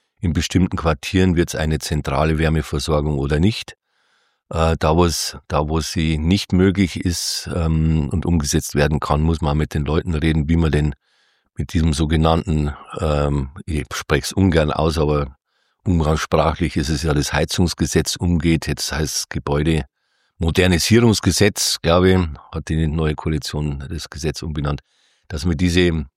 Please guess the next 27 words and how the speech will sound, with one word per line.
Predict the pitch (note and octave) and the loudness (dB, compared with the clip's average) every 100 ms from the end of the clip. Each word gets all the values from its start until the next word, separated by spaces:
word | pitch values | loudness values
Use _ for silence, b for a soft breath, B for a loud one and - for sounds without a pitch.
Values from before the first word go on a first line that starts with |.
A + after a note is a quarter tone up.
| _ _ - | _ _ -10
diese | D#2+ E2+ | -4 -2
Bereitschaft, | E2 D2+ E2+ F#2+ - E2 - - - _ _ _ _ _ _ | -2 0 0 -2 0 -2 -2 -16 -20 _ _ _ _ _ _
also | F2+ F#2 | -2 2
dass | G2 | 2
man | G2+ | 2
die, | D#2+ | -2
hier | - A#2+ - | 2 2 2
auch | G2+ - | 0 0
die | G2 | -4
Kommunikation | - F2+ F#2 F2 E2 - E2 F#2+ | 2 2 2 2 -2 -2 0 0
verändert | - - E2+ E2 | 0 -2 0 -2
und | D#2+ D#2 | -2 -6
erklärt, | D2+ - D#2 E2+ - | -6 -2 2 2 2
was | D#2+ D#2+ - | -2 0 -4
eigentlich | - D2+ D#2+ C#2+ | -2 0 0 0
der | - | 0
Ausfluss | D#2 D#2+ - D2+ | 0 0 -2 -2
dessen | D#2 C#2+ E2 | 0 -2 -2
ist, | C#2 E2+ - | -2 -4 -2
was | D#2 | -4
vorgeschlagen | - - E2 E2 D2+ C#2+ C#2 | -2 0 2 2 2 0 0
wird, | D2+ | 0
weil | D#2 D#2 | 0 0
in | D#2 | 0
der | D2 | -2
öffentlichen | E2+ E2 D2 E2 | 0 0 0 0
Diskussion | D#2+ - C#2+ - D#2 | 0 -2 -4 0 0